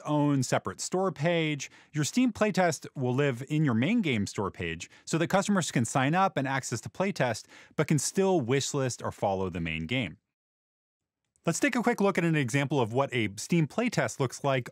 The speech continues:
on Steam. So we're on the store page for a game called Rise of the Overlords, and this game happens to be running a Steam Playtest right now.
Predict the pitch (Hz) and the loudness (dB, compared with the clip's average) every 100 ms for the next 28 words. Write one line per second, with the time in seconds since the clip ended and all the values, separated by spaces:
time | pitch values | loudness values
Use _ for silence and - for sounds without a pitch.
0 | - 95 107 113 - 233 202 80 - - | -6 -2 0 -2 -2 -2 0 -2 -6 -2
1 | 147 127 - - - 170 220 247 - 170 | 0 -2 -8 -14 -2 2 2 2 2 0
2 | 143 170 160 160 143 117 123 120 - 113 | 2 0 0 0 0 2 2 2 0 2
3 | 104 107 98 107 123 143 151 117 113 92 | 2 0 0 2 2 0 -4 -4 -4 -6
4 | 85 80 82 98 143 - 120 139 - 156 | -8 -8 -6 -6 -6 -4 -2 -2 -2 -2
5 | 131 151 180 156 156 156 110 110 117 104 | 0 0 0 -2 -2 0 0 0 0 -2
6 | 101 104 - 120 - 139 95 90 - 127 | -4 -4 -2 -2 -2 -4 -4 -6 -8 -8
7 | 92 - 151 190 85 | -6 -4 -4 -4 -4